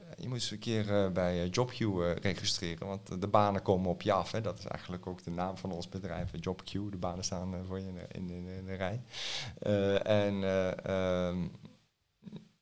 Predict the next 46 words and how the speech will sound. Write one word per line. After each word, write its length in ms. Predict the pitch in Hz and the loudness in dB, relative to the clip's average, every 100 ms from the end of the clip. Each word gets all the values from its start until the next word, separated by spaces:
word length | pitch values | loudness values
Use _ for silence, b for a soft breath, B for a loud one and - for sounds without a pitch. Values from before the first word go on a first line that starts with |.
| _ | _
we 220 | - 101 | -6 2
denken 300 | 107 107 107 | 4 4 2
dat 180 | 104 104 | -4 -4
dat 200 | 98 - | -6 -4
sociale 400 | 107 110 107 117 | -2 2 4 2
component, 440 | 107 85 87 80 | -2 -4 -8 -10
dat 120 | - | -10
mensen 240 | 107 107 107 | -8 -6 -4
daarover 280 | - 87 98 | -4 -4 -4
gaan 120 | 82 | -8
praten. 360 | 95 101 107 | -4 -4 -6
We 60 | 110 | -8
gaan, 140 | 85 | -8
we 60 | 85 | -6
gaan 140 | - | -6
aan 60 | - | -8
de 60 | 80 | -6
gang 220 | 85 82 | -4 -2
met, 280 | 80 80 - | -2 -4 -6
eh, 60 | 76 50 - - - - - 226 - - - - | -4 -6 -8 -12 -18 -20 -20 -18 -16 -14 -14 -10
we 80 | - | -8
zullen 160 | - | -6
nog 140 | - - | -8 -12
met, 160 | - - | -14 -12
met 160 | - | -8
videojournalistiek 960 | - 110 98 90 90 95 90 90 107 107 | 2 4 6 4 2 -2 -2 -4 -6 -10
op, 200 | - - | -12 -14
over 200 | - - | -14 -10
de 80 | - | -8
st-, 200 | - - | -8 -14
op, 100 | - - - | -20 -20 -18
op, 400 | - - - - | -18 -18 -20 -18
op 200 | - - | -18 -8
de 60 | - | -2
straat 360 | - 113 110 | 4 6 6
op 100 | 104 | 2
gaan 240 | - 95 95 | 2 2 2
met 120 | 90 | 0
een, 100 | 87 | -2
met 140 | 92 | -4
een 120 | 90 | -6
camera, 480 | 90 90 92 90 87 | -2 -2 -2 -2 -2
met 140 | 87 90 | -4 -4
een 160 | 90 | -4
ludieke, 640 | 87 82 90 - 82 87 87 B B B B B B B B B B B - | -6 -6 -10 -8 -6 -6 -8 B B B B B B B B B B B -12
eh, 580 | - - - - - | -6 -6 -6 -6 -6